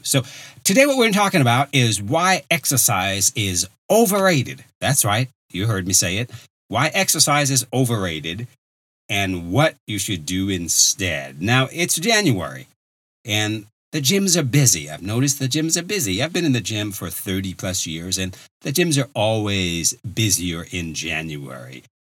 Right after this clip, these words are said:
Maybe not as busier now as they used to be pre-covid, but still busier than they will be, <laughs> let's say, a month from now. So let's fast forward. It's the end of February,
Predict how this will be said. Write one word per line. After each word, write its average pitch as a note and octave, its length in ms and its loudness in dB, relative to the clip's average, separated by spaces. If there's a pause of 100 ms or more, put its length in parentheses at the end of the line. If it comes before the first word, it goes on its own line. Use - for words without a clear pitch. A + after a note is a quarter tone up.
(300)
Maybe G4 380 2
not G#3+ 320 2
as D#3 160 4
busier A2+ 600 2
now G2 340 0
as G2 220 0
they F#2+ 120 0
used F#2+ 440 2
to G#2+ 80 -2
be E2+ 320 -6
pre-covid, G2 840 -4
but G3 180 -2 (100)
still F#3+ 400 2
busier G2 680 0 (320)
than F#2 540 -2 (400)
they G#2 180 2
will C#3 320 2
be, D#2+ 420 -2 (220)
<laughs> D3+ 220 2
let's B2 200 2
say, G2+ 460 4
a A2+ 140 -6
month C#3 280 2
from G#2 280 0
now. C#2 320 -6 (840)
So G3 220 2 (100)
let's C#4 240 2
fast G3 440 0
forward. F#2 480 -2 (540)
It's D3+ 200 2
the F3 160 0
end G#3 140 -2
of D3 80 -2
February, G#2 560 -2